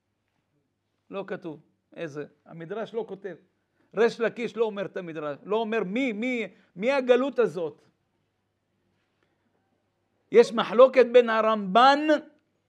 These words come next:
לרבי אברהם בן עזרא. הרמב"ן כותב,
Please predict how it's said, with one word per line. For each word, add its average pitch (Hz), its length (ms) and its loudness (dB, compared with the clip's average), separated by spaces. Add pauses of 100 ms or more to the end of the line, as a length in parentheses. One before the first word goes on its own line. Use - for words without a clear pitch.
(140)
לרבי 165 460 0
אברהם 214 400 0
בן 196 140 -6
עזרא. 175 440 -6 (1600)
הרמב"ן 202 580 0
כותב, 269 460 6